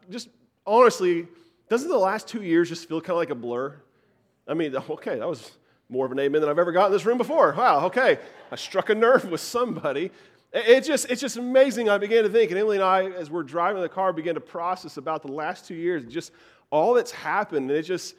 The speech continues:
it just, everything looks and feels different. It just, uh, how much has gone by? I, I mean, we can say the, you know, the name we don't speak or whatever, and how much has changed because of it.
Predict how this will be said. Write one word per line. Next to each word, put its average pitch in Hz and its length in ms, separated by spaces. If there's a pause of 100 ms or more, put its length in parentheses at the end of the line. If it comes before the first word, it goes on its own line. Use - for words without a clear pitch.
(320)
it 170 120
just, 202 300 (300)
everything 208 640
looks 208 260
and 196 140
feels 196 220
different. 170 300
It 143 60
just, - 180
uh, 185 220
how 185 160
much 233 200
has 190 120
gone 190 260
by? 160 340 (960)
I, 160 140
I 170 80
mean, 170 400
we 175 100
can 190 140
say 190 300
the, 175 120
you 170 220
know, 139 160
the 139 140
name 175 240
we 175 100
don't 180 140
speak 202 300
or 180 40
whatever, 175 420
and 147 80
how 180 160
much 208 240
has 160 120
changed 196 400
because 208 440
of 151 100
it. 147 180